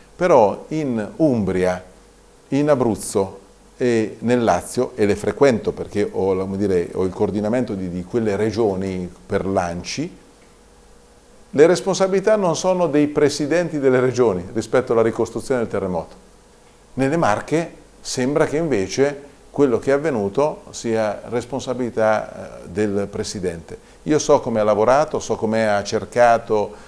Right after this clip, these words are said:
eh, di, di portare avanti e come è stato presente, questo so-, ne sono certo. E poi,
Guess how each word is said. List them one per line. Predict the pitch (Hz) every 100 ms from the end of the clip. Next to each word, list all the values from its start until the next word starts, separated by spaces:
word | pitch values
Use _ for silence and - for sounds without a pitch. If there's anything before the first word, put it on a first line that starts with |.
| -
eh, | - 101 95
di, | 101 98 95
di | 98 98 95 90 82
portare | 107 104 107 104
avanti | 113 135 143 117
e |
come | - 120 117
è |
stato | - 123 120
presente, | 104 110 92 90 73 - -
questo | - 135 135 143
so-, | - 117
ne | 110
sono | 117 104 92
certo. | - - - - - - - -
E | - -
poi, | 156 185 226 165 104 -